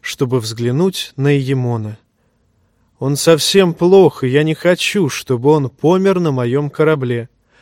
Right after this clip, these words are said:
Оставайтесь с ним или бросьте его, мне дела нет. Я отчаливаю». Что ещё хуже, он отказался вернуть деньги, которые получил за проезд. «Вы взяли лучшую каюту,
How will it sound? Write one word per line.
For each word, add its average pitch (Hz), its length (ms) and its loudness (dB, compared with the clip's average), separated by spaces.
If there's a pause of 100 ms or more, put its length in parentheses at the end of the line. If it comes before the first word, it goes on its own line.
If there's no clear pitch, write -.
(220)
Оставайтесь 190 840 2
с - 140 -8
ним 165 320 0
или 120 140 -2
бросьте 139 640 -2
его, 180 400 -2
мне 160 300 -2
дела 165 300 0
нет. 156 420 -6 (280)
Я 165 340 4
отчаливаю». 135 880 -2 (1000)
Что - 260 2
ещё 196 280 2
хуже, 180 320 -2
он 165 100 0
отказался 160 800 0
вернуть 127 480 -4
деньги, 190 400 -2
которые 165 480 -2
получил 120 580 -6
за 143 160 -4
проезд. 139 720 -2 (1000)
«Вы 170 160 6
взяли 220 340 4
лучшую 220 460 0
каюту, 208 640 2